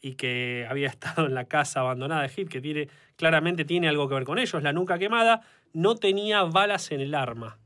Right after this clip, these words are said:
Entonces, cuando realmente el tiroteo de la policía, esa suerte de toma de rehenes, en realidad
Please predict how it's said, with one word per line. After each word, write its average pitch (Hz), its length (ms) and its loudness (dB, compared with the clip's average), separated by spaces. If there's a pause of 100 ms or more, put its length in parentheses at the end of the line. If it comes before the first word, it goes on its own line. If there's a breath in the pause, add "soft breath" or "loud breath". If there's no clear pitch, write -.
(680)
Entonces, 147 420 -6
cuando 156 380 -2
realmente 180 540 0
el 151 160 -6
tiroteo 165 280 -4
de 196 40 2
la 180 100 0
policía, 175 560 0 (340 soft breath)
esa 165 300 0
suerte 180 600 -4
de 135 120 -2
toma 165 300 -2
de 139 80 2
rehenes, 160 380 -4
en 131 120 -6
realidad 143 400 0